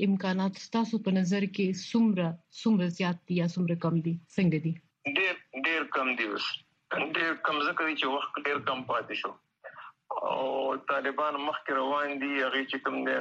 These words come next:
Speaker 2: نو ډېرې، آه، زلې او ډېر ولسوالۍ ونیولې په دې تېرو دوه میاشتو کې. او هغې مخکې روان دي او د افغان، آه، ملي اردو چې کوم ده، د هغې حوصلې چې کوم ده، ډېرې لاندې شوي دي او هغې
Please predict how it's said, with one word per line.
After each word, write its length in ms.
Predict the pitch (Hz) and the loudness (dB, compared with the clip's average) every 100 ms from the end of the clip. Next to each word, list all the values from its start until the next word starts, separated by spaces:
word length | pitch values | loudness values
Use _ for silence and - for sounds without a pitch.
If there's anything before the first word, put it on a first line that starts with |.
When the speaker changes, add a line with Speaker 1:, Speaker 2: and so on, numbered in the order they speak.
| 127 | 0
Speaker 2:
نو 320 | 127 127 127 | -2 -2 -2
ډېرې، 420 | 127 143 139 131 123 120 - - - | 0 0 2 2 0 0 -2 -4 -2
آه، 160 | - 117 | -2 -2
زلې 240 | - 120 139 | -4 -2 0
او 160 | 135 127 | -2 -2
ډېر 200 | 139 139 | -2 -2
ولسوالۍ 600 | 131 127 - 127 123 123 | -2 -4 -2 -2 0 -2
ونیولې 460 | 135 131 127 123 123 | -2 -2 -2 -2 -4
په 60 | - | -4
دې 140 | - 123 | -6 -6
تېرو 280 | 131 123 117 113 - - - | -4 -2 -2 -2 -6 -10 -10
دوه 160 | - 127 | -2 -2
میاشتو 400 | 127 120 117 120 | 0 -2 -2 -4
کې. 180 | 113 113 - _ - - | -4 -8 -8 _ -20 -12
او 120 | - 131 | -4 0
هغې 220 | 127 143 139 | 0 0 0
مخکې 240 | 135 - 127 | -2 -2 -2
روان 360 | 120 123 127 131 | 0 0 0 -2
دي 160 | 127 131 - | -2 0 0
او 200 | - 120 113 | 0 -2 -2
د 100 | 110 | -2
افغان، 480 | 113 110 127 143 135 131 | -2 0 0 0 0 0
آه، 600 | 127 123 135 139 - 123 | 0 0 0 0 -2 -4
ملي 260 | 120 131 139 | -8 -4 -2
اردو 300 | 131 - 139 | -2 -4 -4
چې 120 | 135 123 | -4 -2
کوم 120 | 117 113 | 0 0
ده، 120 | - - - _ - - | -2 -4 -12 _ -10 -2
د 20 | |
هغې 260 | 151 143 143 127 | 0 0 0 0
حوصلې 440 | 123 - 127 139 131 | -2 -2 0 -2 -2
چې 60 | 131 | -4
کوم 120 | - 123 | -2 0
ده، 60 | 123 | 0
ډېرې 340 | 120 127 - 120 113 113 | 0 0 2 0 0 0
لاندې 280 | 113 110 113 | 0 0 0
شوي 240 | 131 131 | 0 -2
دي 160 | 131 127 127 | -2 0 0
او 100 | 110 | 0
هغې 240 | - 135 | 0 -2